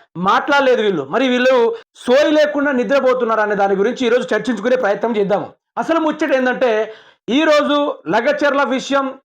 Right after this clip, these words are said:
ప్రపంచ దేశాల కల్లా పాకింది, ప్రపంచ దేశాల కల్లా పాకింది.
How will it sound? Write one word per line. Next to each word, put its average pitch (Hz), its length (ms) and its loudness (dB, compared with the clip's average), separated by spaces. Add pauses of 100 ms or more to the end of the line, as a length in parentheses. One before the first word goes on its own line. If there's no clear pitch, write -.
(140)
ప్రపంచ 269 580 0
దేశాల 285 480 0
కల్లా 269 240 -2
పాకింది, 208 500 -2 (220)
ప్రపంచ 269 340 0
దేశాల 233 360 0
కల్లా 185 200 -4
పాకింది. 220 560 -2